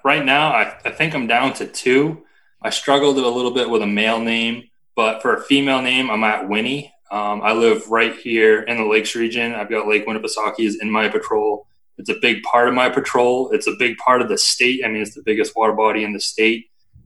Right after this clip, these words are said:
Everyone who comes to New Hampshire knows, you know, Lake Winnipesaukee. So everyone calls it Winnie for short. That was a, a female name that I had picked out, and I'm,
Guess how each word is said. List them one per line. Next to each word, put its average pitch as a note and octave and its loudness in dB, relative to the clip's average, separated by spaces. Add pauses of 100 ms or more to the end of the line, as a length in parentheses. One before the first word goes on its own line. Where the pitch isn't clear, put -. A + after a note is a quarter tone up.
(140)
Everyone A2+ 0
who A2+ -6
comes B2 -2
to A2+ -8
New G#2+ -4
Hampshire A#2 -2
knows, G#2+ 2
you A2 -8
know, G2+ -4
Lake G#2+ 2
Winnipesaukee. A2 -4
So G2 -2 (520)
everyone B2 2
calls B2 4
it A#2+ -2
Winnie B2 0
for B2+ -4
short. C3+ 0
That A2+ 4
was A2 0
a, G#2+ 0 (180)
a G#2+ -6 (100)
female A#2 0
name A2 0
that G#2+ 0
I G#2+ 2
had G#2+ 0 (200)
picked - -2
out, A#2 4
and G#2+ -6
I'm, G2 -8